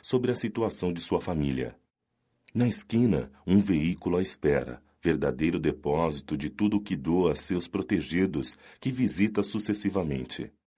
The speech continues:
Ela não lhes pergunta sua crença nem sua opinião, pois para ela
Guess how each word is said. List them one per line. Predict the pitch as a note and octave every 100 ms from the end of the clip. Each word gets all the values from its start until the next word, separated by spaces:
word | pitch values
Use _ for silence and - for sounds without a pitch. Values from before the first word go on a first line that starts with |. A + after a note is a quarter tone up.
| _ _ - -
Ela | G2+ A2+
não | A2 A#2
lhes | A#2
pergunta | - A#2 D2+ D#2+ G2 G2
sua | - F2+ D2+
crença | - D2+ F#2 - C#2
nem | D#2
sua | E2 E2
opinião, | D2 F#2+ F2 C#2+ C#2+ C2+ - _
pois | D2 C2+
para | - E2+ F2+
ela | C#2+ D2 D#2